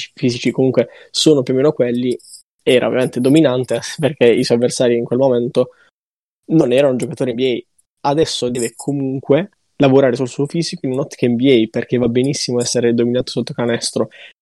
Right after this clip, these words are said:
ma un'esplosività del genere, se lavorasse sul suo fisico per snellirsi un attimo, per essere più esplosivo,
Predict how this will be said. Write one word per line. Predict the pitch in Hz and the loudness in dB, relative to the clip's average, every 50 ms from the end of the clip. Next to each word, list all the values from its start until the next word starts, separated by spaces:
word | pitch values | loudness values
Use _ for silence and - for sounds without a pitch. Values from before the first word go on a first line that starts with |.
| _ - | _ -2
ma | 127 123 120 - - _ | 0 0 0 -2 -4 _
un'esplosività | - 139 135 135 127 - - - 131 - - 127 127 147 160 | 0 2 2 2 0 0 -2 0 0 2 2 0 2 2 0
del | 160 160 127 123 120 | 2 4 2 2 2
genere, | 123 127 120 120 120 117 113 110 | 2 0 0 0 0 0 0 0
se | - - - - - 147 | 0 0 0 0 2 2
lavorasse | 160 139 123 123 131 131 - - 131 | 2 2 2 0 0 -2 -4 -4 -4
sul | - 139 127 | -4 -4 -4
suo | - - 127 120 | -4 -4 -6 -4
fisico | - 139 127 - - 123 - 127 123 123 - - - _ _ | -2 -4 -4 -4 -6 -6 -4 -4 -6 -6 -10 -18 -20 _ _
per | _ - 139 131 | _ 0 0 0
snellirsi | 123 123 117 117 117 113 113 117 113 120 127 135 143 139 - - - 131 | 2 0 -2 -2 -2 -4 -4 -4 -4 -2 2 2 2 2 0 -4 -6 -6
un | 127 127 | -6 -6
attimo, | 123 120 - _ - 127 120 117 117 | -8 -10 -12 _ -8 -6 -6 -6 -6
per | - - 123 123 127 | -6 -6 -4 -2 -2
essere | 123 - - 120 110 123 | -4 -4 -6 -6 -8 -6
più | - 143 147 | 0 2 2
esplosivo, | 139 - - 143 139 - 127 127 131 143 143 | 2 2 -4 -8 -4 -2 0 2 2 0 -2